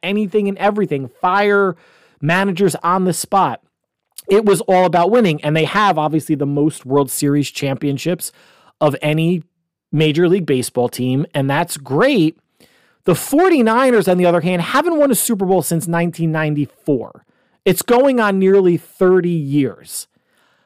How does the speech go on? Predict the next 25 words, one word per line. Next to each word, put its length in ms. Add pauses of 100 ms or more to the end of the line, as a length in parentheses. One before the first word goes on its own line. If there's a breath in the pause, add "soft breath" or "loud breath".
(460)
Got 300
there 180
with 160
Harbaugh, 800
got 220
to 100
three 460
N 160
F 100
C 220
championship 680
games 540 (120)
and 240
a 100
Super 440
Bowl 460 (280 soft breath)
with 280
Jim 260
Harbaugh. 560 (140)
Didn't 300
get 180
there 160
with 120
Steve 280
Mariucci. 800